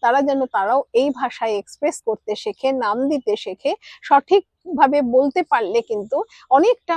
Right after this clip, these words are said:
ম্যানেজ করা যাবে, কারণ আগে হচ্ছে দরকার এটা, নাহলে না বিভিন্নভাবে ঘেঁটে থাকি আমরা ভিতরে ভিতরে, যে জটটা খুলতে কিন্তু অনেকটা দেরি হয়ে যায় বা খুব একটা বুঝে ওঠা হয় না, আর ওই সেই একটা ছাতার নিচে সমস্ত চাপা পড়ে যায়।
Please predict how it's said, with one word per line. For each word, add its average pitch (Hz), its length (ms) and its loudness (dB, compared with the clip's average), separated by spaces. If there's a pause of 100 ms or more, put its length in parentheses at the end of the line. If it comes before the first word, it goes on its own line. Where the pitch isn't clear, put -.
(100)
ম্যানেজ 202 300 -4 (120)
করা 190 220 2
যাবে, 190 280 -10 (300)
কারণ 254 220 4 (240)
আগে 240 300 0 (140)
হচ্ছে 302 300 -6
দরকার 254 440 0
এটা, 285 260 -2 (120)
নাহলে 247 280 -2 (100)
না 508 60 -2 (180)
বিভিন্নভাবে 339 600 0 (120)
ঘেঁটে 269 320 -4
থাকি - 320 -6
আমরা 254 240 -2
ভিতরে 226 440 -4
ভিতরে, 254 280 0 (300)
যে 262 120 2 (140)
জটটা 262 340 0 (100)
খুলতে 254 340 -2
কিন্তু 262 280 -4
অনেকটা 220 400 -4
দেরি 202 320 -2
হয়ে 196 280 -4
যায় 247 200 0 (260)
বা 269 80 2 (100)
খুব 269 160 -2
একটা 269 220 -2 (120)
বুঝে 247 280 -2
ওঠা 220 280 -2
হয় 180 340 -6
না, 180 60 -14 (320)
আর 220 120 0
ওই 285 180 2
সেই 339 240 -2
একটা 262 300 0
ছাতার 254 440 -4
নিচে 269 200 -4 (140)
সমস্ত 233 360 -6 (200)
চাপা 226 340 0
পড়ে 247 180 0 (100)
যায়। 277 140 -4